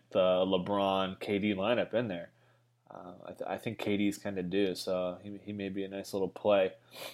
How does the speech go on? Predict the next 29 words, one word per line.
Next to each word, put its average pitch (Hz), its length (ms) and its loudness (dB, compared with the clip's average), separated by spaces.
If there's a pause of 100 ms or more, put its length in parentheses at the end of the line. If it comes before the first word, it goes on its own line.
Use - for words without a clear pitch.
(600)
Uh, 107 160 -2
power 120 280 12
forward, 117 260 10
like 107 200 6
I 98 60 4
said, 95 240 0
probably 113 280 8
punt. 107 320 0
I 104 80 -2
think 104 240 -6
Kevin 98 260 0
Love's 95 240 2
off 90 260 0
the - 80 -16
table. 92 280 0
His 90 80 -2
price 180 260 8
has 151 80 -4
come 98 220 -4
down. 98 280 0
He's 98 100 -4
only 113 160 0
sixty-seven 98 680 -4
now, 85 260 -8
but 90 200 -6
still, 95 380 0
give 101 140 -4
me 95 120 -4
Serge. 101 580 0